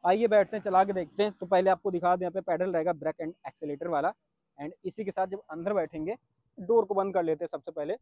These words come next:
ये इसका देखते हैं यहाँ पे डायल रहता है, अभी से न्यूट्रल पे है, तो आपको करना क्या है, जो नीचे ब्रेक पैडल देख रहे हैं ना,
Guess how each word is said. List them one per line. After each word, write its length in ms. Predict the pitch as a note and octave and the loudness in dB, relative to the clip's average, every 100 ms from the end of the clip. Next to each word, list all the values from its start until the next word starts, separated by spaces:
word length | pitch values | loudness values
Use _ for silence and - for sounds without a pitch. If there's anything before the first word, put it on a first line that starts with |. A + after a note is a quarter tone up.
| - - - - - _ _ _ _ _ _ _ _ - | -4 -4 -6 -16 -20 _ _ _ _ _ _ _ _ -8
ये 160 | E3 A3 | 6 6
इसका 200 | - G#3+ | 6 4
देखते 220 | G3+ G3+ | 4 2
हैं 40 | |
यहाँ 60 | G3 | 0
पे 80 | G3+ | 2
डायल 180 | E3+ | 2
रहता 240 | F3+ F#3 E3 | 2 2 0
है, 60 | |
अभी 140 | E3+ D3+ | -2 -4
से 100 | E3+ | -4
न्यूट्रल 280 | D3+ C#3 D#3 | -4 -2 -2
पे 120 | C#3+ | -2
है, 100 | D#3 | -4
तो 160 | - D3+ | -4 -8
आपको 160 | E3+ | -6
करना 300 | D#3+ D3+ E3 | -6 -4 -2
क्या 160 | E3 D#3+ | 0 0
है, 80 | G3 - | -2 -6
जो 60 | D3+ | -10
नीचे 200 | C#3+ E3 | -6 -6
ब्रेक 180 | D#3 | -4
पैडल 260 | - D3+ D#3+ | -2 -2 -2
देख 160 | E3 D#3+ | -2 -2
रहे 60 | |
हैं 40 | E3+ | -6
ना, 140 | G#3 | -8